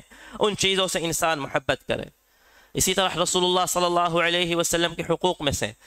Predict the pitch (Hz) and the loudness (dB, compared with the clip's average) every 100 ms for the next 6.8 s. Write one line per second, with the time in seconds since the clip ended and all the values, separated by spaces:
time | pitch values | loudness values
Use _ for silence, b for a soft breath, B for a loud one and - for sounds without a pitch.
0 | B B B 185 196 - 180 190 175 190 | B B B 0 0 0 0 2 2 0
1 | 180 190 - 196 208 143 - 160 160 175 | 0 -2 0 0 2 0 0 0 0 2
2 | 165 165 170 185 139 - 160 165 175 170 | 2 2 2 0 0 0 0 2 2 2
3 | 160 151 156 160 156 151 - 147 165 156 | 2 2 2 0 0 0 0 2 0 0
4 | 156 131 - 131 151 - 131 113 110 - | -2 -2 0 0 0 -2 -4 -2 -4 -6
5 | _ b b b b b _ - 160 165 | _ b b b b b _ -2 0 2
6 | 165 170 160 147 156 175 190 - | 2 2 0 0 2 2 0 0